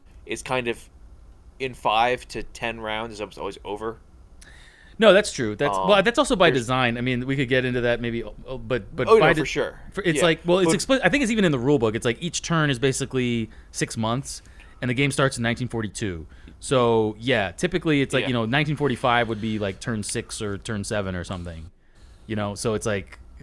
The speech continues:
Speaker 1: Yeah,
Speaker 2: ki-,
Speaker 1: and
Speaker 2: kind of
Speaker 1: so
Speaker 2: expect, you know, you're expecting to be over by five.
Speaker 1: Y-
Speaker 2: But that also limits the game's strategic po-, I, I remember one of my, uh, it was a fun game, but, uh, I was playing with someone who had never played before,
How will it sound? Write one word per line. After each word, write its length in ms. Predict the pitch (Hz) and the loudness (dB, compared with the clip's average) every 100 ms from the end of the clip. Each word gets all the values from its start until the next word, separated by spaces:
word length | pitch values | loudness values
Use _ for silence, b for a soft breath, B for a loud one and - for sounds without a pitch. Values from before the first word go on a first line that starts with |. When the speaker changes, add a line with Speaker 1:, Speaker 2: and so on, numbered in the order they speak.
| 113 - - - | -18 -18 -20 -14
Speaker 1:
Yeah, 140 | 127 - | -8 -6
Speaker 2:
ki-, 80 | 156 | -4
Speaker 1:
and 120 | 143 | 2
Speaker 2:
kind 160 | 175 | 4
of 60 | 170 | 4
Speaker 1:
so 20 | |
Speaker 2:
expect, 360 | 139 - 147 135 | 2 2 0 0
you 120 | 131 | -2
know, 80 | 143 | 0
you're 260 | 139 135 | 0 0
expecting 460 | 117 - - 156 131 | -2 -2 0 0 0
to 60 | 113 | -4
be 100 | 101 | -2
over 240 | 101 98 | -2 -2
by 140 | 92 | -4
five. 200 | 87 98 B | -4 -6 B
Speaker 1:
Y- 60 | B | B
Speaker 2:
But 100 | 175 | 6
that 120 | 190 | 8
also 320 | 214 202 175 | 8 8 4
limits 400 | 135 151 160 143 | 4 4 4 2
the 80 | 143 | -2
game's 240 | 127 131 120 | -2 -2 -2
strategic 380 | 120 127 117 | -4 -4 -4
po-, 80 | 135 | -4
I, 160 | 123 139 | -2 -2
I 140 | 135 | 2
remember 260 | 143 151 139 | 4 4 2
one 160 | 139 147 | 2 2
of 80 | |
my, 160 | 139 120 B B B B - | 2 0 B B B B 0
uh, 220 | 123 110 - | 2 2 0
it 80 | 147 | 0
was 80 | |
a 60 | 135 | 0
fun 280 | - 202 190 | 4 4 6
game, 320 | 123 120 120 | 4 2 0
but, 220 | 127 123 | 0 0
uh, 80 | 131 | -2
I 160 | 123 120 | -2 -2
was 140 | 120 | -2
playing 320 | 151 139 131 | 0 2 2
with 100 | 117 | 0
someone 240 | 135 123 117 | -2 -2 -2
who 80 | |
had 80 | 113 | -2
never 180 | 117 110 | -2 -4
played 260 | - 139 135 | -2 -2 -2
before, 460 | 113 104 95 95 | -4 -4 -4 -6